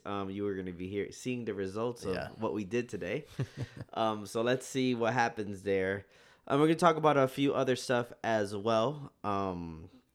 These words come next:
Speaker 1: but first, um, it was your anniversary this
Speaker 2: Yes,
Speaker 1: weekend,
Speaker 2: sir,
Speaker 1: right?
Speaker 2: yeah.
Speaker 1: You went to Discovery Cove?
Speaker 2: Yeah, it was pretty cool.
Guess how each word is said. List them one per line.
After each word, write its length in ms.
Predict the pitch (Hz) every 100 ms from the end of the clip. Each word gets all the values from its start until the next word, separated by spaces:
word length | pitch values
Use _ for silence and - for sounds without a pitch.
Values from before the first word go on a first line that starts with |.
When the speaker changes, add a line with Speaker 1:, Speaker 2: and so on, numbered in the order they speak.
| - _ _ _ _ -
Speaker 1:
but 500 | 101 110 107 95 - - - - - _ _ _ _ _ _ _ _
first, 680 | - - 135 123 - - - -
um, 680 | 101 95 92 90 85 87 90
it 60 | -
was 180 | 101 98
your 260 | 95 92
anniversary 720 | 98 101 101 101 - 87 87 104 - _ _ _ _ _ -
this 160 | 101 92
Speaker 2:
Yes, 80 |
Speaker 1:
weekend, 220 | 87 - 92
Speaker 2:
sir, 120 | 123
Speaker 1:
right? 120 | 127 110
Speaker 2:
yeah. 180 | 151 139 _ _ _ _ _
Speaker 1:
You 180 | - 101
went 160 | 107 101
to 280 | - 107 104
Discovery 520 | 98 98 107 104 107
Cove? 320 | 101 107 117 - _ -
Speaker 2:
Yeah, 320 | 92 92 98 90 -
it 60 | 90
was 120 | 90
pretty 280 | - 92 87
cool. 440 | - 98 98 85